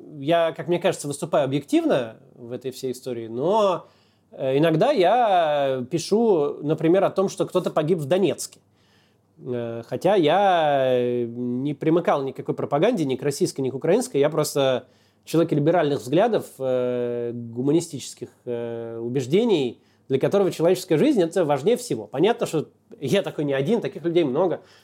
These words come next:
Но просто когда я вижу личную историю человека, которого, в принципе, я через одно рукопожатие знаком, который ехал из Петербурга по Крымскому мосту и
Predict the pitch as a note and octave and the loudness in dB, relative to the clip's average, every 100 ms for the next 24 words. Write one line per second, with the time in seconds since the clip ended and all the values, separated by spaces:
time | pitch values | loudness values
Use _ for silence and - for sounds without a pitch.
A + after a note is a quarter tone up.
0 | - D#3 F#3 F#3 F#3 G3 G3 G#3+ F#3 G3+ | -4 -2 0 0 2 4 4 2 2 2
1 | - E3+ D#3+ - F3 D3+ - D#3 F#3+ D3+ | 2 2 2 2 2 2 2 0 0 -2
2 | - D3 C3 - C#3+ - C#3+ C#3 D3 C#3 | -2 0 -2 -4 -6 -4 -4 -2 -2 -2
3 | B2+ D3+ C#3 - D3+ D3 C3 C3+ D3+ D3+ | -2 0 -2 -2 -2 -2 -4 -2 -2 0
4 | C4 C4 - _ _ _ _ _ D3+ D#3+ | 0 -2 -10 _ _ _ _ _ 0 4
5 | D#3+ F3+ - D3+ C#3+ D#3 F3 E3 D#3+ C#3+ | 4 4 2 -4 -2 -2 2 2 4 2
6 | C#3 - _ _ _ _ _ _ _ _ | 0 -2 _ _ _ _ _ _ _ _
7 | - D3 E3+ - D#3 D#3 E3+ - D#3+ C#3+ | -6 0 0 0 0 0 0 2 2 4
8 | C#3+ | 0